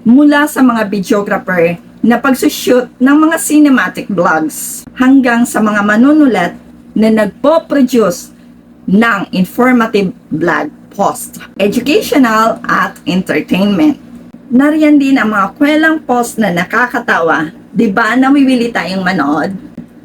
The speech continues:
Mga mensaheng may katuturan na nag-i-inspire, nagmo-motivate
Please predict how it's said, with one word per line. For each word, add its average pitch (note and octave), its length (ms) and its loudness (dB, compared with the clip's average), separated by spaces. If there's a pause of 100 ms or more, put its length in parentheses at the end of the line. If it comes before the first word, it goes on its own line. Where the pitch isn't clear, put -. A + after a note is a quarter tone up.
(120)
Mga G4+ 320 -2
mensaheng C4+ 640 2
may G#3 720 0
katuturan E3+ 800 -4 (240)
na G3+ 160 0
nag-i-inspire, G3+ 1300 -2 (560)
nagmo-motivate A3 1700 2